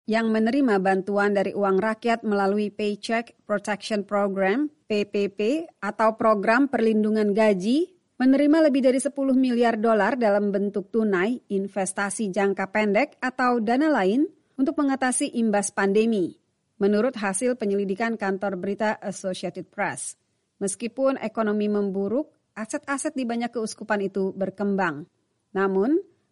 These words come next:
bahkan dengan kondisi finansial yang sangat kuat seperti itu, seratus dua belas keuskupan yang mengungkap laporan keuangan mereka, serta laporan keuangan gereja dan sekolah yang mereka kelola, mereka menerima setidaknya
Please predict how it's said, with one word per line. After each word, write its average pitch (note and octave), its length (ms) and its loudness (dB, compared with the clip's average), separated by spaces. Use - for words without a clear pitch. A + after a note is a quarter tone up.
bahkan F#3 400 -4
dengan G3 240 2
kondisi F#3 400 -2
finansial F#3+ 640 -2
yang G3 240 -2
sangat G#3 320 -4
kuat A#3 320 -2
seperti F#3 400 -8
itu, G#3 400 -4
seratus D4+ 560 -2
dua C4 240 2
belas B3 320 0
keuskupan A3+ 880 -2
yang G#3+ 160 -4
mengungkap A3+ 480 -2
laporan G#3 480 -4
keuangan G3+ 480 -2
mereka, A3+ 560 -2
serta G#3+ 320 -4
laporan G#3+ 400 0
keuangan G3+ 480 -2
gereja G#3 480 0
dan G3 160 0
sekolah G#3 320 -2
yang G3 240 -2
mereka F#3+ 320 -4
kelola, G3+ 480 0
mereka D4 260 0
menerima D4 400 2
setidaknya C4+ 720 -2